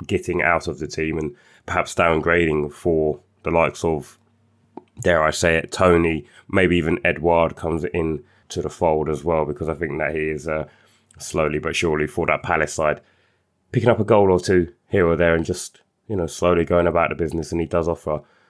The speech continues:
a bit of a, a differential pick, although I think that at this moment in time, Antonio, and I know that we should never base it on the ownership, but Antonio almost being,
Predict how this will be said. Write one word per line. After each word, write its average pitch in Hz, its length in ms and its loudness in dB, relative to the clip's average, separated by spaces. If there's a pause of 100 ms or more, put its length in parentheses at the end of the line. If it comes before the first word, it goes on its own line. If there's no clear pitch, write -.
(120)
a - 60 -8
bit 82 180 2
of 78 140 0
a, 73 440 2 (160)
a 78 120 -4
differential 78 600 -4
pick, 78 300 -6
although 78 400 0
I 80 60 -4
think 78 280 -6
that 78 240 0
at 82 180 0
this 87 200 -6
moment 82 280 0
in 80 100 -4
time, 98 400 2 (480)
Antonio, 87 680 4 (100)
and 92 120 0
I - 20 4
know 98 200 4
that 80 80 -2
we 82 100 -4
should - 160 -8
never 80 320 -2 (220)
base 80 260 0
it - 100 -2
on 80 160 -2
the 80 100 0
ownership, 78 520 -2
but 80 220 -6 (280)
Antonio 85 500 2
almost 80 360 -2
being, 80 380 -2